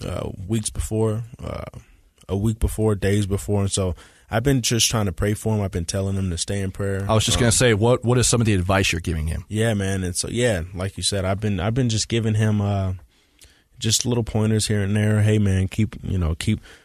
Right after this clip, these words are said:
Speaker 1: praying on it." You know, I just been telling him the biggest prayer that I prayed,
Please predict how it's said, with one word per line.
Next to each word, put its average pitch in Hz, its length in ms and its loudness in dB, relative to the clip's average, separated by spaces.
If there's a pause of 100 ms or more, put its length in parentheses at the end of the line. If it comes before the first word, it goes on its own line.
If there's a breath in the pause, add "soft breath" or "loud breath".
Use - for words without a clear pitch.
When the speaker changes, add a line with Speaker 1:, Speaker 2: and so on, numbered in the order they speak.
(120)
Speaker 1:
praying 113 320 2
on 85 180 -2
it." - 140 -10
You 95 140 -4
know, 90 120 -2
I 92 120 -2
just 98 200 -2
been 92 140 -2
telling 92 260 -2
him 87 140 -2
the 82 80 -4
biggest 98 340 -2
prayer 98 220 -2
that 87 100 -2
I 95 100 -2
prayed, 104 540 -2